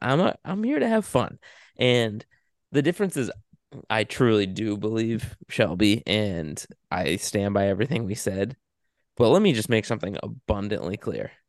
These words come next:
Even if I didn't believe Shelby, we're <laughs> Shelby people, and we stand by our people. And when you come on this podcast, you become one of our people most of the time, with a couple <laughs> exceptions. So I'm gonna stand by my people.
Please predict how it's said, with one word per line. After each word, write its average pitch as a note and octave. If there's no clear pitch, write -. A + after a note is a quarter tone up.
Even E3
if F2+
I E2+
didn't B2+
believe D3+
Shelby, D#3+
we're E3
<laughs> -
Shelby C#3
people, -
and A2+
we B2
stand A#2
by G#2+
our G#2+
people. -
And F#2
when G#2+
you A#2+
come A#2+
on A2+
this A2
podcast, C3
you A2+
become A2+
one A2+
of G2+
our G2+
people E3
most B2+
of F#2+
the -
time, D#2
with G#2+
a -
couple C#3+
<laughs> -
exceptions. -
So B2
I'm C#3+
gonna G3
stand F#3+
by F3+
my E3+
people. -